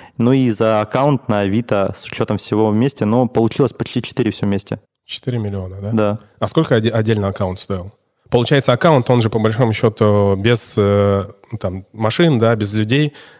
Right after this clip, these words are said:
Speaker 2: Вот бери и сам занимайся.
Speaker 1: Да.
Speaker 2: Просто туда трафик уже идёт.
Speaker 1: Да, трафик есть. Но на самом деле это ж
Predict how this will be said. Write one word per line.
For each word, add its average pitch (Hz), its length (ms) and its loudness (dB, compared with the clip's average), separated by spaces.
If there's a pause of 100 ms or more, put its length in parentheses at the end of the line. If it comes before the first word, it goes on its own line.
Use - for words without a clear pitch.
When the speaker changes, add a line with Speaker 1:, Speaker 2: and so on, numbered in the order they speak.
(120)
Speaker 2:
Вот 113 140 0
бери 127 300 2
и 110 260 -2
сам 107 260 -2
занимайся. 104 420 0
Speaker 1:
Да. 110 360 0
Speaker 2:
Просто 139 240 2
туда 123 220 0
трафик - 340 -6
уже 95 160 -4
идёт. - 100 2
Speaker 1:
Да, 107 160 2
трафик 113 360 0
есть. 110 200 0
Но 123 200 4
на 117 100 4
самом 120 200 2
деле 110 140 4
это 107 140 0
ж - 180 -12